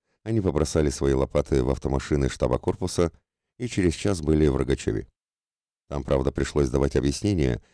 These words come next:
где были эту неделю и что делали, но слушали его не слишком долго. Похлопали по плечу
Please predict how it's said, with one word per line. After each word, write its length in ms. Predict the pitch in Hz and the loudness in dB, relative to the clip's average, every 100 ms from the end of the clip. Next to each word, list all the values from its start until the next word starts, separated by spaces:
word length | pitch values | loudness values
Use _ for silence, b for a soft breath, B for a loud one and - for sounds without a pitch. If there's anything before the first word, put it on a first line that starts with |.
| _ - | _ -6
где 180 | 71 | -2
были 240 | 71 71 69 | 2 4 2
эту 140 | 71 | 2
неделю 360 | 69 69 69 67 | 0 2 2 2
и 40 | |
что 180 | 65 73 | 0 0
делали, 420 | 73 87 65 58 - _ _ _ | 2 2 2 -2 -8 _ _ _
но 140 | 113 | -10
слушали 400 | 113 131 - 98 | -4 -4 0 2
его 340 | 90 85 82 82 | 4 4 4 2
не 100 | 73 | 2
слишком 380 | - 71 - 60 | -2 -4 -4 -2
долго. 300 | 58 53 - _ _ _ _ - | -2 -4 -10 _ _ _ _ -16
Похлопали 420 | - 104 101 85 | -2 0 2 2
по 120 | 80 | 2
плечу 420 | 87 80 107 107 | -2 -2 0 -2